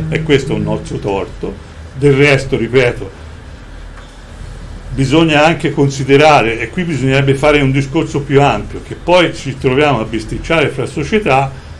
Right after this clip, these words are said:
quando si sta parlando di un regolamento che è stato emanato a inizio ottobre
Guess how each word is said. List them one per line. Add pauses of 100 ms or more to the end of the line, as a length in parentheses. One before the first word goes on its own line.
quando
si
sta
parlando
di
un
regolamento
che
è
stato
emanato (340)
a (120)
inizio
ottobre